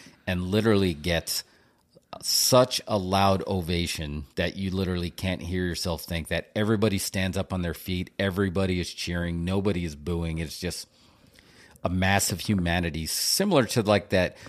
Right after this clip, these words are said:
Queen video where you just, like, you can feel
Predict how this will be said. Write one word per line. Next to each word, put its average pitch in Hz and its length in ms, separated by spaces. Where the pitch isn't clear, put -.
Queen 127 400
video 85 360
where 82 180
you 85 140
just, 87 260
like, 92 220
you 101 80
can 92 180
feel 95 640